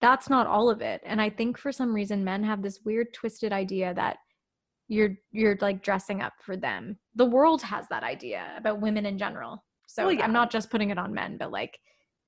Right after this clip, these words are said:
Speaker 1: I think that's why. And
Speaker 2: Mm-hmm.
Speaker 1: for some reason, the more feminine you look, w-, it's just associated with, like, you like men. I don't,
Speaker 2: Yep.
Speaker 1: I don't know how else to explain that.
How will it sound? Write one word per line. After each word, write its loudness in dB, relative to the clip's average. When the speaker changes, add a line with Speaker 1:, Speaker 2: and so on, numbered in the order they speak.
Speaker 1:
I 4
think -2
that's -2
why. -6
And -2
Speaker 2:
Mm-hmm. -12
Speaker 1:
for -4
some -2
reason, -2
the -4
more -4
feminine -4
you -4
look, -6
w-, -4
it's -4
just -6
associated -4
with, -10
like, -8
you -6
like -6
men. -6
I 0
don't, 2
Speaker 2:
Yep. 4
Speaker 1:
I 0
don't 0
know 0
how 0
else -4
to -4
explain -8
that. -12